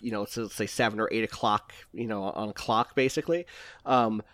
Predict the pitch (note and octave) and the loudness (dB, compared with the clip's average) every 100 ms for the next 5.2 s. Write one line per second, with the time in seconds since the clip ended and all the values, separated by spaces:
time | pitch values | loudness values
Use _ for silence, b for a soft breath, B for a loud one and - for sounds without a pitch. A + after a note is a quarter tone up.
0 | b D#3 E3 A3 G#3 - - F3+ D#3+ C3+ | b 2 6 8 6 0 2 4 4 6
1 | C#3 D#3 E3+ D3 C#3+ C3 A2+ B2 C3+ C3 | 6 8 6 6 2 2 -2 2 4 4
2 | B2+ C#3+ A#2+ B2+ A#2+ C3 C#3 C3+ B2+ A2+ | 2 -2 0 2 6 6 6 6 4 2
3 | A2 - A#2+ A2+ B2 C#3 C3 C#3+ A2+ - | -2 -4 0 4 6 6 4 4 4 2
4 | D3 - - A#2+ - A#2 C3+ C3 A2+ G#2 | 0 0 4 4 4 4 4 4 2 2
5 | G2 | -2